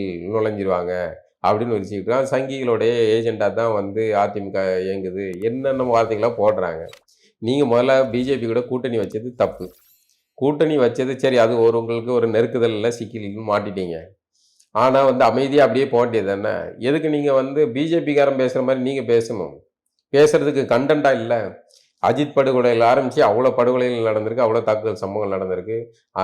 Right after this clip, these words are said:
தி மு க அரசை வந்து அம்பலப்படுத்தி விசாரணை பண்றது கேள்விக்குள்ளாக்குறதுக்கு அவ்வளவு விஷயங்கள் இருக்கு. எதுக்கு இந்த சம்மந்தம் இல்லாத,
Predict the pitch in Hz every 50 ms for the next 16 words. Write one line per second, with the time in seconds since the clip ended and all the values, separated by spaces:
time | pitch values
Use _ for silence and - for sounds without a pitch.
0 | 98 95 - 135 139 139 135 131 120 110 107 110 107 - - 113 104 104 110 113
1 | 127 117 107 98 92 92 104 117 127 117 104 110 104 95 101 110 123 123 110 104
2 | 98 98 98 98 - 127 127 123 120 98 107 101 101 98 104 110 113 110 - 113
3 | 117 113 113 110 107 101 101 101 98 98 95 95 107 117 147 117 92 92 113 135
4 | 139 127 127 151 135 120 107 92 92 87 87 98 104 101 - _ _ _ _ _
5 | _ _ _ _ - 113 123 151 160 180 165 170 165 156 151 - - 147 135 151
6 | 156 156 151 143 143 143 139